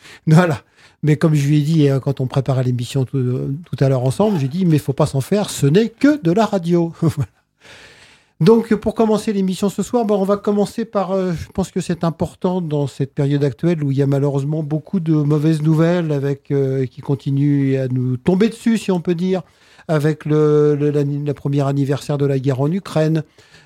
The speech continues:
avec, euh, les, toutes les catastrophes qui s'accumulent avec le changement climatique, avec et cetera, et cetera, et tout ce qui, tout ce qui en découle.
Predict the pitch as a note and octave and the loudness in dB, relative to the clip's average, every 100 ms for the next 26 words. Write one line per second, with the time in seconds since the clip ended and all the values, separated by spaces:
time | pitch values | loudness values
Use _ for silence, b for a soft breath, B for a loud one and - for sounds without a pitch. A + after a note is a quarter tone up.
0 | b D3 C#3 C#3 - C#3+ C#3 C#3 C#3 C#3 | b 0 0 -2 0 0 2 2 2 4
1 | C#3 C3 D3 - C3+ C#3+ C#3 - D3+ - | 2 0 -6 -6 -6 -4 -6 -6 -8 -8
2 | C3+ - C3 C#3 C3+ C3+ C3+ B2+ C3+ B2 | -8 -6 -4 -2 -2 0 -2 -4 -6 -4
3 | C3+ B2 C3 B2 F#3 G#3+ G#3 D#3+ D#3+ D3+ | -4 -2 -4 -2 0 0 0 -2 -2 -2
4 | C#3+ C3 C3 - C3 C#3 - B2+ C3 - | -2 -2 -4 -2 -4 -2 -4 -2 -2 -2
5 | B2 B2+ E3 G3+ b b b b - D3+ | -4 -2 -4 -8 b b b b -2 0
6 | D3 - _ _ - C#3+ D#3+ - D3 C3+ | 0 -4 _ _ -12 -8 -6 0 0 0
7 | C#3 B3 C#4 | 0 2 2